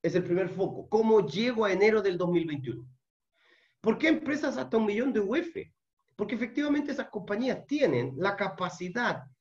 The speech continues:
y la musculatura financiera para poder resistir.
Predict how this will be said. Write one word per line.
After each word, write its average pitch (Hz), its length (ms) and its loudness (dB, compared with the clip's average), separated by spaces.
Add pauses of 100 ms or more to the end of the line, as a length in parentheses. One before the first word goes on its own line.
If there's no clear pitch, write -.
(480)
y 202 120 0
la 185 120 6
musculatura 190 880 2
financiera 156 1200 0 (800)
para 185 280 2
poder 190 320 4
resistir. 196 840 -2